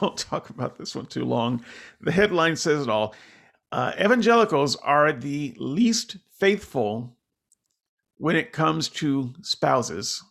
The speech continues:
survey says. Now, the interesting thing, uh, about this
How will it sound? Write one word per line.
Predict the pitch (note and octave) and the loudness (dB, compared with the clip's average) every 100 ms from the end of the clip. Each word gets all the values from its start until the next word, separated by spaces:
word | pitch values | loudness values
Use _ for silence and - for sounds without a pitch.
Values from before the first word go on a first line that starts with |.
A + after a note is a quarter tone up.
| _ _ _ - | _ _ _ -10
survey | - B2 A2+ G#2 | -4 -2 0 -2
says. | - A2+ G#2+ - | -4 -8 -8 -2
Now, | E3+ | 0
the | G#3 G#3+ C4 | 0 0 -2
interesting | G#4 E4+ - - A3 | -2 -4 -4 -4 -6
thing, | - D#3 A2 E2 D2 B2 _ _ _ _ _ _ _ - | 0 0 0 -6 -10 -12 _ _ _ _ _ _ _ -8
uh, | - B2 A#2+ B2 - | -2 0 0 -2 -4
about | A#2+ A#2+ C#3+ D#3 - - _ _ _ _ | -6 -2 0 0 -2 -16 _ _ _ _
this | G#2 G2+ C3 - | -12 -4 -2 -4